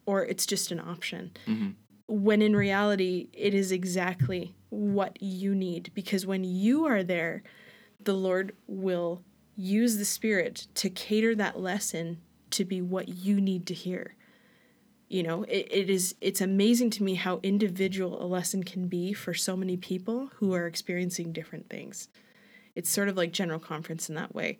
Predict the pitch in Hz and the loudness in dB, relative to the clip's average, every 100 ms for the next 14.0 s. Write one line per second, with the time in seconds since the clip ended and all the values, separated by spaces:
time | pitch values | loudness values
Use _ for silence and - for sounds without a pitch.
0 | - 220 220 202 - 175 175 - 196 202 | -6 -4 -2 -4 -2 0 0 0 2 2
1 | 208 202 185 175 - _ _ _ - 185 | 2 2 0 -2 -8 _ _ _ -2 -2
2 | 175 - 185 175 165 - _ - 196 180 | -2 0 2 4 2 -4 _ -2 0 0
3 | 170 165 202 190 196 202 - 196 185 185 | -2 -6 -2 2 2 0 -4 -4 -4 -6
4 | 165 185 180 175 180 180 180 214 208 190 | -8 -6 -4 -4 -2 -2 0 0 -2 -6
5 | 185 180 - 180 170 175 180 175 170 170 | -6 -6 -6 -6 -6 -6 -4 -4 -4 -4
6 | - 180 - 175 160 165 - 202 165 - | -4 -4 -4 -8 -10 -12 -12 -12 -12 -18
7 | - - - 202 202 196 185 185 - - | -20 -20 -8 -4 -2 0 0 -2 -4 -6
8 | 185 175 110 - - 190 190 190 - _ | -6 -4 -4 -6 -6 -4 -4 -6 -14 _
9 | _ _ _ _ - - - - - - | _ _ _ _ -20 -20 -20 -20 -20 -20
10 | _ _ - 214 214 220 208 - 202 202 | _ _ 0 4 6 6 4 0 0 0
11 | - - 185 180 226 254 285 - - - | 0 -2 -2 0 0 0 0 -2 -4 -8
12 | _ _ _ - 208 196 190 202 196 208 | _ _ _ -4 0 2 0 0 0 0
13 | 196 190 - 233 208 - 208 208 208 - | -2 0 0 2 0 -2 -6 -6 -8 -16